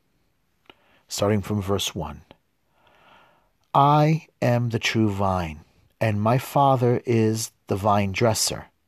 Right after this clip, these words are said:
Every branch of mine that bears no fruit, he takes away, and every branch that does bear fruit, he prunes, that it may bear more fruit.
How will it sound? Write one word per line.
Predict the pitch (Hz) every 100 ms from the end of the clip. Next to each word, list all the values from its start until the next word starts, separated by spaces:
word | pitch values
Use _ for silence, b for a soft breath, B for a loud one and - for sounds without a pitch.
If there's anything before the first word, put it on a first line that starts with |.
| _ B B B B B _
Every | 139 143 156 156
branch | - 139 135 127 117 - -
of | 104
mine | 101 110 98 87 78 82 _ _ _ _ _ _ _ _ _ _ _
that | 120 110 - _ _ _ 107
bears | 120 120 117 101
no | 107 110 135
fruit, | 147 - 175 160 85 - - - _ _ _ _ _
he | -
takes | 95 - 110 -
away, | 156 135 110 92 92 107 B B B B
and | 107 104
every | 117 110 131
branch | 113 120 120 -
that | 107 -
does | 175 180
bear | - 120 95
fruit, | - 92 90 87 - _
he | - 110
prunes, | - - - 135 90 76 71 - b b b
that | 104
it | 110
may | 107 117 131 120 110 - _ _ - _
bear | 110 117 107 104 95
more | 110 107 110
fruit. | 101 - 87 71 -